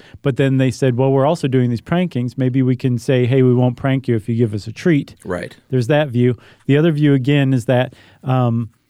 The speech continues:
Speaker 1: it was adults who said, "Whoa, kids, you know, we don't want you setting fires any longer, derailing streetcars," 'cause every once in a while somebody would die.
Speaker 2: Yeah.
Speaker 1: People would get shot at by angry neighbors.
Speaker 2: Mm-hmm.
Speaker 1: Um,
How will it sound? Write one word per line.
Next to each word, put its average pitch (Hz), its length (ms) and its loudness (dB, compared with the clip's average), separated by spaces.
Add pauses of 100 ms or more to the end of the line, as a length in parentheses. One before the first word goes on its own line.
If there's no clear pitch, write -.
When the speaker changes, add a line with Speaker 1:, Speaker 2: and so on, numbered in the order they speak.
(180)
Speaker 1:
it 143 100 2
was 139 140 2
adults 147 500 0
who 143 60 -2
said, 139 280 -2
"Whoa, 170 260 2
kids, 123 380 -2
you 135 80 0
know, 127 120 2
we 151 180 2
don't 151 200 0
want 135 160 -2
you 135 100 -2
setting 131 320 0
fires 127 480 0
any 120 160 0
longer, 117 540 0
derailing 131 560 2
streetcars," 120 800 -4
'cause 131 260 -4 (260)
every 262 200 2
once 277 200 2
in 240 40 2
a 196 40 4
while 165 60 2
somebody 220 380 0
would 131 160 0
die. 135 500 -4
Speaker 2:
Yeah. 107 280 0 (260)
Speaker 1:
People 175 320 2
would 160 100 2
get 151 220 0
shot 147 320 -2
at 165 180 0
by 143 160 0
angry 147 340 0
neighbors. 156 640 0
Speaker 2:
Mm-hmm. 104 480 -6
Speaker 1:
Um, 131 400 -2